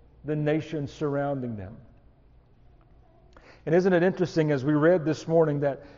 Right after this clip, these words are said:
when they entered into the promised land, the reminder there in Nehemiah chapter five is, as they went, the Lord drove out all of these Gentile nations before them.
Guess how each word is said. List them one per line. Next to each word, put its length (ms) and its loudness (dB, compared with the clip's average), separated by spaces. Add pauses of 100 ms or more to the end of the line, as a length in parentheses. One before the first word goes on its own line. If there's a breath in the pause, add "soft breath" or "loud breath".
(200 loud breath)
when 200 0
they 280 4
entered 280 4
into 220 0
the 80 0
promised 500 0
land, 240 2
the 60 2
reminder 480 2
there 240 2
in 80 -2
Nehemiah 440 0
chapter 300 -6
five 380 2
is, 120 -4
as 400 0
they 160 -2
went, 360 -4
the 80 -6
Lord 380 -2
drove 340 0
out 200 0
all 200 0
of 80 -6
these 140 -6
Gentile 480 -8
nations 380 -8
before 360 -10
them. 160 -16